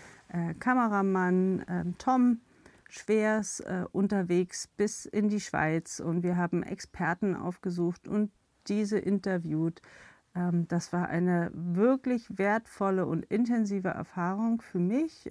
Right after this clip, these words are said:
ähm, aber auch für diejenigen, die ihn gesehen haben, beziehungsweise die sich das Paket gekauft haben. Ähm,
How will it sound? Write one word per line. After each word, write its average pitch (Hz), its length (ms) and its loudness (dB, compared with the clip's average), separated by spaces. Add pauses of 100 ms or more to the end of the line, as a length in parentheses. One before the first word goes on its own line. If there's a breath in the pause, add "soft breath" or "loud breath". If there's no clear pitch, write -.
ähm, 180 520 -2
aber 175 300 -2
auch 170 80 -4
für 170 140 -4
diejenigen, 170 580 0
die 165 120 -6
ihn 156 140 -2
gesehen 214 460 2
haben, 185 340 2 (440 loud breath)
beziehungsweise 165 760 0
die 156 140 -2
sich 160 180 -2
das 185 160 -4
Paket 214 480 2
gekauft 165 880 -2
haben. 151 420 0 (920 loud breath)
Ähm, 165 720 2